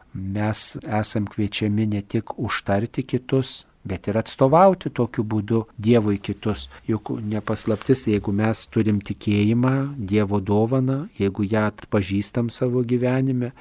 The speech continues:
tai galbūt kiti žmonės tos dovanos dar neturi, ją pametę arba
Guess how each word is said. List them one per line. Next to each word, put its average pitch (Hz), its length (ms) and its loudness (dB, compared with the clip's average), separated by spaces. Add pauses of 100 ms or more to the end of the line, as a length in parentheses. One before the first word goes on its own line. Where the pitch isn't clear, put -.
(180)
tai 107 480 4 (180)
galbūt 104 560 0
kiti - 260 0
žmonės 107 680 2
tos 101 280 0
dovanos 98 580 2
dar 98 220 2
neturi, 131 560 2
ją 92 160 -2
pametę 123 800 0
arba 95 480 -4